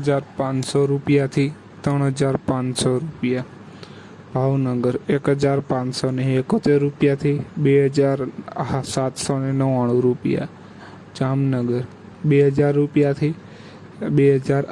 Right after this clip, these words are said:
આઠસો રૂપિયા. કાલાવડ એક હજાર બસો રૂપિયાથી ત્રણ હજાર એકસો ને પાંચ રૂપિયા. તો જોઈએ આગળ વિડીયોમાં બ-, બન્યા રહેજો ખેડૂત મિત્રો અંત સુધી. જુનાગઢ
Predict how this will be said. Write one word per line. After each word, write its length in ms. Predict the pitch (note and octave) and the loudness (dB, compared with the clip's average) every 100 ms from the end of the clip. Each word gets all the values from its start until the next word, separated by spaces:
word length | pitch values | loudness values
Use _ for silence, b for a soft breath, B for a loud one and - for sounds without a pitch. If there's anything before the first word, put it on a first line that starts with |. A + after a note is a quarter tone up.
| C#3+ | -4
આઠસો 400 | C3+ - C3+ B2+ | -4 -4 -2 -2
રૂપિયા. 540 | B2+ B2+ B2+ C#3 C#3 - - - - | -2 -2 -4 -4 -8 -14 -20 -16 -4
કાલાવડ 680 | C#3+ C#3 C3 A#2+ B2 - D3 | 0 2 0 -2 -4 -2 0
એક 120 | C#3+ - C#3+ | 0 0 0
હજાર 200 | C#3+ C#3+ D3 | 0 0 0
બસો 380 | C3+ - D3 C#3+ | -2 0 2 2
રૂપિયાથી 600 | C#3+ - C#3+ C3+ C#3 C#3 - | 2 2 2 2 0 0 -4
ત્રણ 340 | - C#3 C#3 C3+ | -2 0 0 0
હજાર 220 | C#3 C3+ C3 B2+ | 0 0 0 -2
એકસો 260 | - C3+ | -2 -2
ને 120 | B2+ C#3 - - | -2 -6 -10 -8
પાંચ 360 | C3+ B2+ B2 - | -6 -4 -4 -2
રૂપિયા. 500 | B2 A#2+ B2+ B2+ C3 - - - - - - - - - - - - - - - B B B B - - - - - - | -2 -2 -4 -6 -8 -12 -18 -20 -20 -20 -20 -20 -20 -20 -20 -20 -20 -20 -20 -20 B B B B -20 -20 -20 -20 -20 -18
તો 120 | - C3+ | -4 0
જોઈએ 280 | C#3 C#3 C#3 | 4 4 4
આગળ 280 | C3+ C3+ C#3+ - - - - | 0 -2 -2 -4 -8 -20 -4
વિડીયોમાં 460 | B2+ C3 B2+ B2+ C3 | 0 0 0 -2 -2
બ-, 360 | C3+ C#3 C#3+ C#3 | 0 2 2 4
બન્યા 320 | C#3 C#3 C3+ | 4 2 2
રહેજો 280 | C3+ C3+ C#3 | 2 0 -2
ખેડૂત 260 | D3+ C#3 C#3+ | 2 2 4
મિત્રો 340 | D3 C#3+ C#3 D#3 - - - - | 2 2 0 -2 -8 -20 -6 -4
અંત 140 | C#3+ C#3+ - | -2 -2 0
સુધી. 340 | C#3 C#3+ D#3 - - - - - - - - - - - - - - - - - | 2 2 0 -2 -8 -14 -20 -20 -20 -20 -20 -20 -20 -20 -20 -20 -20 -20 -20 -8
જુનાગઢ 640 | - D3 C#3+ C3 - B2+ | 0 2 2 0 -2 -4